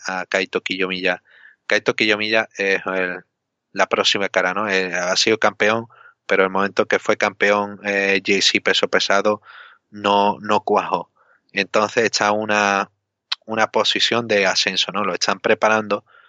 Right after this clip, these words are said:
y a pesar de que lo están preparando, le están dando derrotas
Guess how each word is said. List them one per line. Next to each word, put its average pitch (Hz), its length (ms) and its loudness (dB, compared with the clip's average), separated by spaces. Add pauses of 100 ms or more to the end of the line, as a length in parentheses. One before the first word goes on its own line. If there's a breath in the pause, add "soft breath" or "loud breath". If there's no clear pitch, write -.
(320 soft breath)
y 107 80 -2
a - 40 -4
pesar 113 300 0
de 123 120 0
que 127 100 0
lo 120 60 2
están 113 240 -4
preparando, 113 500 0
le 101 80 0
están 101 260 -2
dando 104 300 0
derrotas 87 480 0